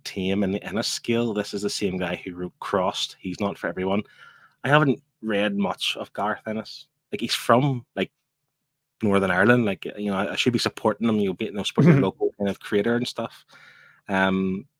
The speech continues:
Speaker 1: and bear in mind, he grew up in Northern Ireland at a time where we, we had dark history, so you can almost forgive his kind of dark sense of humor or dark,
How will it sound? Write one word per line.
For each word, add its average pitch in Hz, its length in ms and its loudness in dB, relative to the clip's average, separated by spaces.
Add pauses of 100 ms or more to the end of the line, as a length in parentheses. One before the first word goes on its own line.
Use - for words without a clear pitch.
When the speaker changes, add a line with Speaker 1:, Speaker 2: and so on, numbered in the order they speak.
(180)
Speaker 1:
and 98 140 0
bear 139 140 10
in 120 60 8
mind, 98 140 4
he 92 60 0
grew 104 160 4
up 90 60 0
in 90 80 -2
Northern 90 280 -2
Ireland 92 260 0
at 90 60 -2
a - 0 -
time 90 300 -4
where 87 100 -2
we, 95 320 2
we 98 160 -4
had 92 140 -8
dark 92 240 0
history, 107 400 -2
so 101 280 4 (380)
you 107 80 -4
can 110 60 6
almost 113 480 2
forgive 95 580 -2
his 107 380 -2
kind 104 220 -6
of 101 220 -4
dark 104 280 -2
sense - 240 -8
of 104 100 -8
humor 104 320 -2
or 90 140 -4
dark, 98 260 -2